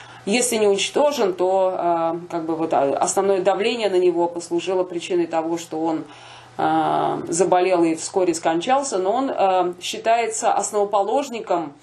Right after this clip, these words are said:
а, так называемого направления философии, которое носит название феноменологии. То есть это фундаментальный взгляд на философию,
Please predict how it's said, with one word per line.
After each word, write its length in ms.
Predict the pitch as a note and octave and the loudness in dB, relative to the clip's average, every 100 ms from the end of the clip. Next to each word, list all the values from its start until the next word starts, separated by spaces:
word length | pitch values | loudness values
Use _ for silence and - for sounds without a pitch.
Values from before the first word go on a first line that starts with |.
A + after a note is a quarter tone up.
| - - - - | -20 -20 -18 -2
а, 280 | E3+ E3+ E3 | 2 2 2
так 180 | F#3+ | 0
называемого 720 | G3+ F#3 G#3 A3 A3 G3+ F#3+ F#3 | 0 -2 2 2 2 2 0 0
направления 640 | F#3 F3+ G3+ G3+ G3 F3+ | -2 0 2 2 0 -2
философии, 500 | G3+ F#3 F#3 D#4+ D4 | 0 0 0 -4 -2
которое 360 | - F3 F#3+ F#3 | -4 -2 -2 -2
носит 240 | F#3 - | -4 -2
название 500 | F3+ F3 F#3 F3 E3+ | -2 0 0 0 -2
феноменологии. 840 | F#3 F#3 F3+ F#3 D#4 B3+ F#3+ D#3 - - - - - - | -4 -2 0 2 0 0 0 -2 -6 -20 -20 -20 -8 -2
То 80 | |
есть 160 | F#3 G3 | 0 2
это 160 | G3 F#3+ | 0 0
фундаментальный 880 | G#3 G3 G3+ G#3+ G3+ A3+ G3 F3+ E3+ | 0 2 2 0 0 2 4 4 2
взгляд 580 | E3 G3 G3+ F3+ - | -2 -2 2 2 0
на 220 | F3 E3+ E3 | -2 -2 -2
философию, 960 | F#3+ F3+ F3+ D4 F4+ F4+ G#3+ E3 D3 | -2 0 0 0 -2 0 0 0 -4